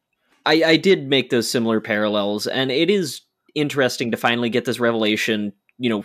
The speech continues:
truly confidently spread out for us, like, easy to read. He knew what was going to happen the whole time. Like, he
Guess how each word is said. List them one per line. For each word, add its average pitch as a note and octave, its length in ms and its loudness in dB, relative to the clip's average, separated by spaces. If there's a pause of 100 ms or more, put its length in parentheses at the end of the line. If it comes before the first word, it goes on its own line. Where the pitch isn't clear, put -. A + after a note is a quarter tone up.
truly C#3+ 480 2
confidently A#2+ 680 -2
spread - 840 -2
out A2 200 -2
for G#2+ 280 -2
us, - 320 -6
like, G2+ 160 -8 (240)
easy C#3+ 320 2
to A#2 80 2
read. G2+ 500 -2 (280)
He E3+ 280 2
knew C3 260 2
what A#2 200 0
was A#2+ 120 -4
going G#2+ 220 0
to G2+ 60 -4
happen G2 320 -4
the G2 40 -10
whole G2 200 -4
time. D2+ 300 -8
Like, E2 160 -12
he A2 180 -4